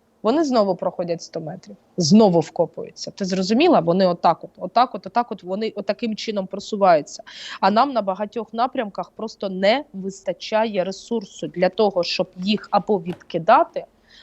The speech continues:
або повноцінно стримувати. Хлопці і дівчата там і так роблять просто космічне, титанічне зусилля для того, щоб не давати їм просуватися далі. А вони будуть намагатися лізти далі.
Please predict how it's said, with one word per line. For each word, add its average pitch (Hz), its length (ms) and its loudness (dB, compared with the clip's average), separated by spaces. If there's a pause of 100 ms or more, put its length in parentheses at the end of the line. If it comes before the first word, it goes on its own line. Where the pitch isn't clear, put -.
або 196 260 -2
повноцінно 214 640 -8
стримувати. 180 680 -6
Хлопці 226 420 0
і 196 40 -2
дівчата 226 420 0
там 196 220 2
і 196 40 0
так 190 240 0
роблять 160 400 -4
просто 170 300 -10
космічне, 190 580 -6
титанічне 180 680 -2
зусилля 247 460 0
для 175 160 2
того, 208 180 0
щоб - 200 -8
не 180 100 -2
давати 202 360 4
їм 175 100 -10
просуватися 185 680 -4
далі. 165 260 0 (440)
А 196 100 2
вони 190 280 0
будуть 247 360 -6
намагатися 185 680 -6
лізти 185 400 -8
далі. 175 340 4